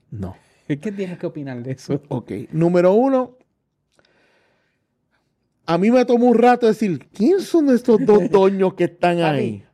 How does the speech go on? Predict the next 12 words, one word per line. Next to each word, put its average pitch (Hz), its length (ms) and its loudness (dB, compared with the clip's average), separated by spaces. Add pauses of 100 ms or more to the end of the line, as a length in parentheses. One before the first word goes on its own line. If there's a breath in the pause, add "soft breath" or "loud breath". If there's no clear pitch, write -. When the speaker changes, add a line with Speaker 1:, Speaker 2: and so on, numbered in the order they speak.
Speaker 2:
porque 170 300 -4
están 190 440 -6
bien 190 260 -8
grandes. 175 260 -2
Speaker 1:
Sí, 240 80 0
porque 160 260 -6
para 170 120 0
empezar, 180 420 -2 (140)
atléticos 196 600 -4
no 170 160 -2
se 175 180 -2
ven. 110 260 -12